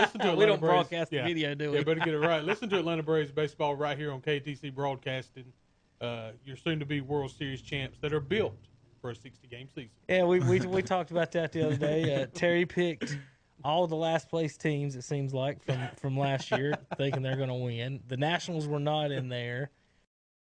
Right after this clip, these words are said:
Speaker 2: Uh, the, uh, Cardinals were not in there, and they've never had a losing record without Yadier Molina in the lineup, and he's gonna play all the games, Rob. So,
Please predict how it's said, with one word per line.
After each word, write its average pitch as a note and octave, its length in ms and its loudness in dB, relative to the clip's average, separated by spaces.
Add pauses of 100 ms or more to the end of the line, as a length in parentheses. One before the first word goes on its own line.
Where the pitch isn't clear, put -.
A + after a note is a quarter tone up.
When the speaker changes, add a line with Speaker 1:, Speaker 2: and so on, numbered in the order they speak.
(240)
Speaker 2:
Uh, A#2 160 4
the, A#2+ 400 8
uh, A#2 260 6 (120)
Cardinals D#3+ 420 0
were D3 80 -2
not C3 240 -2
in B2 160 -6
there, A#2+ 220 -4
and C3+ 120 -4
they've B2+ 160 -2
never C#3 200 2
had C#3 160 0
a B2+ 60 -4
losing C#3 400 0
record C3+ 280 -2
without B2+ 300 -2
Yadier C#3 440 0
Molina C3 360 -2
in A#2+ 80 -6
the A#2 40 -6
lineup, C3 440 -2
and A#2+ 100 -8
he's A3 180 -4
gonna B3 200 -4
play A3+ 220 0
all A3 160 2
the G#3 80 -6
games, B2 340 -2
Rob. A#2+ 400 -4
So, A#2 140 -6